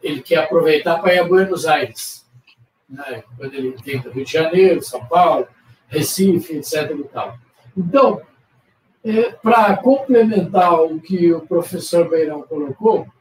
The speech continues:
sim, nós estamos evoluindo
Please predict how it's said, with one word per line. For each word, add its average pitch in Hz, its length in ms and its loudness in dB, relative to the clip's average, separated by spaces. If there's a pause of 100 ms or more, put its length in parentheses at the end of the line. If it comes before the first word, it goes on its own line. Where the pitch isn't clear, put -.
(720)
sim, - 640 -4 (800)
nós 233 440 0
estamos 285 600 -2
evoluindo 190 920 0